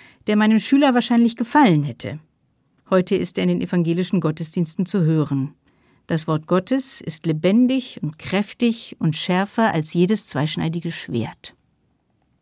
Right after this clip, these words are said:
Gottes Wort ist schärfer als ein zweischneidiges Schwert, wahrlich kein Kinderspielzeug.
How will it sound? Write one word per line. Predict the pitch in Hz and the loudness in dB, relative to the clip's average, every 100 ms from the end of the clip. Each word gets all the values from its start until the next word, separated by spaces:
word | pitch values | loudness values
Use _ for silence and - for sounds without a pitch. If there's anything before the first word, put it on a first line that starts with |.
| _ | _
Gottes | - 156 165 | -6 -4 -6
Wort | 165 160 180 | -2 -2 -2
ist | 170 - | -8 -10
schärfer | - - 160 226 - 240 | -10 -8 -6 -6 -6 -8
als | - 180 - | -6 -6 -4
ein | 175 165 | -4 -4
zweischneidiges | - 156 185 247 - 175 185 185 185 - | -4 -4 -2 -4 -2 -2 0 -2 -6 -8
Schwert, | - 180 180 151 - - - - _ _ | -8 -2 0 0 -6 -14 -14 -20 _ _
wahrlich | 170 160 160 156 | 0 2 0 0
kein | 160 151 | -2 2
Kinderspielzeug. | 254 165 147 - 151 156 156 156 156 | 4 4 0 -4 -6 -4 -6 -8 -10